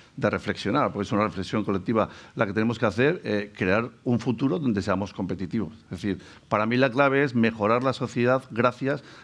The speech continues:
a hacer de la ciberseguridad una parte del A D N de nuestro entorno, tanto la parte pública como la parte privada, como, eh, lógicamente, pues, a la sociedad. Entonces, formaremos a los menores en el buen uso de la tecnología, ahora que hay un debate clave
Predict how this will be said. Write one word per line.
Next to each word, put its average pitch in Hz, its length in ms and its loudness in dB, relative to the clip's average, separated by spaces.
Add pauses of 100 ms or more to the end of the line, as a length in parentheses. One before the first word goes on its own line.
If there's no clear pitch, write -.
(100)
a 98 100 0
hacer 110 260 0
de 104 60 2
la 92 100 4
ciberseguridad 98 720 0
una 107 240 0
parte 120 400 0 (260)
del 95 200 2
A 101 100 2
D 101 180 0
N 117 320 0
de 101 140 -2
nuestro 87 260 -6
entorno, 80 400 -6
tanto 98 260 -2
la 90 120 0
parte 95 240 -2
pública 160 460 -2 (260)
como 90 160 -4
la 92 100 0
parte 101 220 -2
privada, 104 340 2
como, 87 400 -6 (360)
eh, 85 120 -4
lógicamente, 95 540 -2
pues, 101 160 -6
a 90 60 0
la 82 80 -4
sociedad. 90 420 -4
Entonces, 104 340 -6 (280)
formaremos 123 640 2
a 139 40 4
los 135 160 2
menores 139 440 4
en 104 100 2
el 104 80 2
buen 113 180 2
uso 113 220 0
de 117 80 4
la 117 140 2
tecnología, 123 480 2
ahora 110 160 2
que 92 80 -2
hay 104 60 2
un 98 60 0
debate 98 340 0
clave 110 340 2